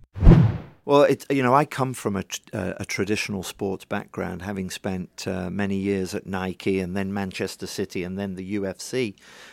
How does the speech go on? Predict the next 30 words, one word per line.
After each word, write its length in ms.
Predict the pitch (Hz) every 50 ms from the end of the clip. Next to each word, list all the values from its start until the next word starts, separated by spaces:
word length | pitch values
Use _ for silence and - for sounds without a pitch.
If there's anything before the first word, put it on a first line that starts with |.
| - -
I've 140 | 120 107
seen 300 | - - - 143 135 123
all 240 | 120 120 123 127 123
of 80 | 113 95
the 160 | 110 101 101
elements 440 | 110 113 110 104 101 95 92 - -
of 120 | 98 90
growth 360 | - 107 107 101 98 90 -
around 300 | - 95 98 98 92 92
traditional 520 | 90 - - 92 113 123 - - 117 101 92
sports 560 | - - - 107 95 92 92 92 _ - - _ _ - - - - _ -
and 140 | - 110
the 60 | 104 -
changes 520 | - - 117 104 101 98 90 101 98 87
that 120 | - 95
have 100 | 98 85
been 240 | - 104 98 95 101
made 320 | 107 120 131 123 107 92 -
through 220 | - - 101 92
global 420 | 90 110 101 98 98 90 92 98
media. 480 | 95 98 117 131 135 117 113 98 92 - _ _ - - - - - - -
I 60 | 139
don't 220 | 131 - 185 202 202
think 200 | - 240 226 214
it's 140 | 220 - -
any 180 | 147 151 156
different. 680 | 143 - - 110 - - - 135 143 175 190 - 165 - _ _
Uh, 300 | - 107 104 104 101 101 - -
I 60 | 110
think 300 | - - 170 180 185